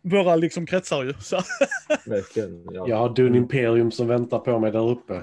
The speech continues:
Speaker 1: Ja,
Speaker 3: Jag är så
Speaker 1: precis.
Speaker 3: taggad.
Speaker 2: Ja, det är mysigt.
Speaker 1: Yes.
Speaker 2: Mysigt.
Speaker 1: Eh,
Speaker 2: Ja, det förstår jag.
Speaker 1: men, eh,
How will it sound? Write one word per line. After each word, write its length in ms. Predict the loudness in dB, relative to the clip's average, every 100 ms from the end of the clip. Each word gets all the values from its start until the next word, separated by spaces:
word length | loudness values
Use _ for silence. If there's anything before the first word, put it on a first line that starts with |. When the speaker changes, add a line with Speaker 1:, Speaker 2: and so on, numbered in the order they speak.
| -12 -16
Speaker 1:
Ja, 180 | -2
Speaker 3:
Jag 180 | 0 0
är 40 | 0
så 60 |
Speaker 1:
precis. 420 | 0 2 2 2
Speaker 3:
taggad. 180 | 0 2
Speaker 2:
Ja, 80 | 2
det 60 | 0
är 60 | -6 -10
mysigt. 280 | -12 -12 -4
Speaker 1:
Yes. 420 | 2 2 0 -12 -18 -14
Speaker 2:
Mysigt. 480 | -12 -10 -10 -2
Speaker 1:
Eh, 60 | 2
Speaker 2:
Ja, 340 | 6 6 4 2
det 80 |
förstår 240 | -8 -10 -10
jag. 100 | -12 _ _ _ _ _ _ _
Speaker 1:
men, 460 | 0 2 2 0 -6 _ _ _ _ _ _ _ _ _ _ _ -10
eh, 460 | -6 -2 0 -2